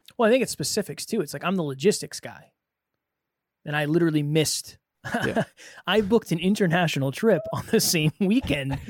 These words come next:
Speaker 2: <laughs>
Speaker 1: of a retreat
Speaker 2: Yeah, it was a rookie move for
Speaker 1: that
Speaker 2: sure.
Speaker 1: I had a large part in coming up with, like, you know what I mean? So the logistics of that, that
Speaker 2: Can you talk to our listeners about how you've gotten so good at failure?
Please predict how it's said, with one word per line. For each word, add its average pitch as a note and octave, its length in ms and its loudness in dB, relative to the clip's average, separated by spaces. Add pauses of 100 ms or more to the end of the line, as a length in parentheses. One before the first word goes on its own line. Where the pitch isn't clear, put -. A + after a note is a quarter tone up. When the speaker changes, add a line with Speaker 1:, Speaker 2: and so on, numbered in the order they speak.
Speaker 2:
<laughs> - 200 -10
Speaker 1:
of D#3+ 140 2
a D3 60 2
retreat D3 400 4 (320)
Speaker 2:
Yeah, D#4+ 140 6
it - 20 4
was F3 120 2
a E3+ 60 4
rookie G3 300 2
move G3 360 2
for D#3 160 0
Speaker 1:
that F#3+ 80 6
Speaker 2:
sure. F#3+ 80 6
Speaker 1:
I F#3+ 340 4 (220)
had F3+ 220 2
a F3 40 2
large F3+ 420 2
part F3+ 280 0
in D#3+ 100 -4
coming E3+ 300 0
up E3+ 160 4
with, C#3+ 360 0 (300)
like, F#3+ 180 2
you G#3+ 60 6
know A3 60 6
what A3+ 80 6
I F#3 40 4
mean? E3+ 260 4
So D#3+ 320 2 (240)
the G3+ 100 2
logistics E3+ 640 2
of C3+ 120 2
that, C3 280 -6 (240)
that C#3+ 400 0 (160)
Speaker 2:
Can G3+ 100 2
you A3+ 120 2
talk C4+ 260 -2
to D4+ 100 -4
our B3 80 4
listeners F#3+ 400 0
about C#3+ 200 -2
how C#3+ 200 -6
you've D3+ 260 -2
gotten - 280 -4
so C3+ 200 -2
good B2+ 200 -4
at - 180 -4
failure? D#3 460 -4